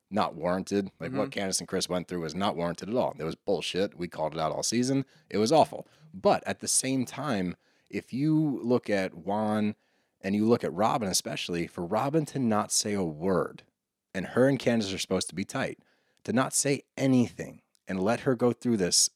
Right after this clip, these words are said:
Speaker 1: this whole time while she's dealing with this shit and hiding it, that's fucked up.
Speaker 2: It is.
Speaker 1: That's not cool.
Speaker 2: We know it is. And I, I just don't understand why Robin doesn't understand that part of it. Like, we talked about this last year the entire time when she started talking about the,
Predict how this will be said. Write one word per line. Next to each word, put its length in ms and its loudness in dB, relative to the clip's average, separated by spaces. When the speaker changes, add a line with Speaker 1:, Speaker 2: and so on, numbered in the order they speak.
Speaker 1:
this 200 -2
whole 320 0
time 540 -2
while 140 0
she's 280 0
dealing 280 4
with 120 -4
this 140 0
shit 280 0
and 120 -6
hiding 400 2
it, 180 -8
that's 200 -2
fucked 300 -4
up. 240 0
Speaker 2:
It 100 -4
is. 360 -4
Speaker 1:
That's 200 -6
not 260 0
cool. 280 2
Speaker 2:
We 140 -2
know 260 8
it 60 2
is. 360 -6
And 360 4
I, 220 10
I 160 6
just 180 0
don't 140 0
understand 540 2
why 240 8
Robin 400 4
doesn't 280 -2
understand 800 -2
that 240 -8
part 220 -12
of 100 -14
it. 120 -10
Like, 140 0
we 140 2
talked 340 6
about 180 4
this 160 -2
last 340 4
year 100 4
the 120 -2
entire 320 2
time 360 2
when 140 0
she 180 -6
started 260 2
talking 300 0
about 260 2
the, 220 2